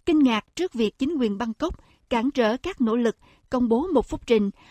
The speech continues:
hầu đưa ra những khuyến nghị yêu cầu Việt Nam cải thiện tình trạng nhân quyền. Chủ tịch liên đoàn Suhail Belhassan cho hay, điều này chứng tỏ một thực tế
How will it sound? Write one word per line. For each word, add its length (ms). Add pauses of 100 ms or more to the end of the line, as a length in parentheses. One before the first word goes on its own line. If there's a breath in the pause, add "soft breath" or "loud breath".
(100)
hầu 220
đưa 160
ra 200
những 260
khuyến 240
nghị 280
yêu 100
cầu 180
Việt 200
Nam 240
cải 200
thiện 280
tình 180
trạng 240
nhân 200
quyền. 180 (960)
Chủ 180
tịch 160
liên 220
đoàn 240 (300 soft breath)
Suhail 600 (120)
Belhassan 800
cho 120
hay, 280 (400 soft breath)
điều 140
này 260
chứng 300
tỏ 240
một 300
thực 180
tế 180